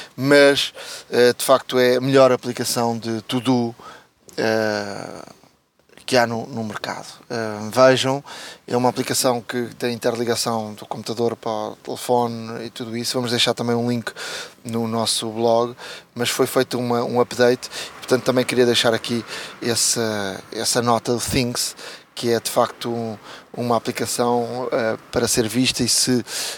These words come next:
eh, precisam de organizar a vida no dia-a-dia, eh, com, com tarefas, com, vejam, vejam este vídeo porque de facto o, o Things, para quem não conhece, é, é de facto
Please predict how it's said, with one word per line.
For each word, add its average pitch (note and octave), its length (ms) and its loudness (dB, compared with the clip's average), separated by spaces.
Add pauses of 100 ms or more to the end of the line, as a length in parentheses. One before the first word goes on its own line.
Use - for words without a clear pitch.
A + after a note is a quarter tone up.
(100)
eh, A#2 140 -2
precisam A#2 420 -2
de A2+ 40 2
organizar A2+ 460 2
a A2+ 60 0
vida A2 240 -2
no A2 120 -4
dia-a-dia, A2+ 560 0 (380)
eh, A2+ 260 -10
com, G#2 480 -10 (560)
com - 140 -16
tarefas, A#2 720 -4
com, A2+ 720 -8 (880)
vejam, E3+ 320 4
vejam D#3+ 260 4
este C3+ 200 0
vídeo C3+ 360 2
porque - 280 -6 (240)
de - 80 -10
facto B2+ 320 0
o, B2 320 -4
o B2 40 -6
Things, B2+ 520 -2
para - 180 -10
quem C3 140 -4
não A#2+ 100 -4
conhece, A#2+ 460 -4
é, G#2 140 -6 (320)
é A#2 100 -4
de - 60 -12
facto B2 520 -4